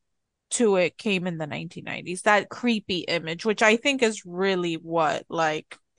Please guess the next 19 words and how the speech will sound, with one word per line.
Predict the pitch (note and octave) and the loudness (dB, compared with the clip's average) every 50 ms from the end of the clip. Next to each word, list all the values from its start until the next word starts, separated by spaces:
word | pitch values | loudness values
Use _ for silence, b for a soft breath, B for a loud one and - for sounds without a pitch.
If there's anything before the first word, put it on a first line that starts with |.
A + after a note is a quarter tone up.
| _ - | _ -16
sets | - - - - - E3 D#3+ D#3 - - | -16 -14 -10 -6 -4 -4 -4 -4 -4 -4
it | - - | -2 0
off. | B2+ G2+ A2 - - - - _ _ B B B B B B | 0 0 0 -2 -4 -6 -12 _ _ B B B B B B
And | - B3+ C4 C4 C4 | 4 4 4 4 4
there, | C4+ C#4 D4 D4 D#4 D#4+ D#4 | 6 6 8 8 8 8 8
if | D4+ C#4 C#4+ C#4 | 6 4 0 0
you | D#4+ D#4+ D#4 | 0 2 2
look | F4 G4+ - - | 2 2 4 4
online, | D#4 C#4 B3 A#3+ A#3 A#3 A#3+ B3+ B3+ A#3+ | 4 4 4 2 2 4 4 2 0 0
there's | A3 G3+ G3+ A#3 - | 0 0 0 0 0
different | - A3+ A3 - B3 A3+ A3 - | 2 0 2 2 0 -4 -4 -6
people | - A#3 G#3+ F#3+ _ - G3 F#3+ F#3 F#3 | -6 -6 -6 -6 _ -2 0 2 2 4
that | F#3 E3+ E3+ G3 | 4 4 4 4
have | G3+ F#3+ | 2 0
said | F3+ - - G3 F#3 F3+ | -2 -2 -2 -2 0 2
that | F#3+ F#3+ F3+ F3 - | 0 0 0 -2 -4
they | - F3+ F3+ F#3 | -6 -4 -2 -2
have | G#3 G3+ G3+ F#3 F3 E3+ E3+ F3+ - _ _ _ _ _ b b b _ _ _ _ _ _ _ _ - A3 | -2 0 0 2 2 2 0 -2 -6 _ _ _ _ _ b b b _ _ _ _ _ _ _ _ -2 -2
experienced, | G3+ G3 - - - - - _ - A#3+ A3+ G#3 G#3 G#3 A3 A3+ A3+ A3+ A#3 A#3 A#3 A#3+ - - - - - - - - - - - - | -2 -2 -2 -6 -6 -6 -8 _ -2 2 4 4 4 4 4 2 2 2 0 0 -2 -4 -6 -6 -4 -4 -2 -4 -4 -6 -12 -16 -16 -18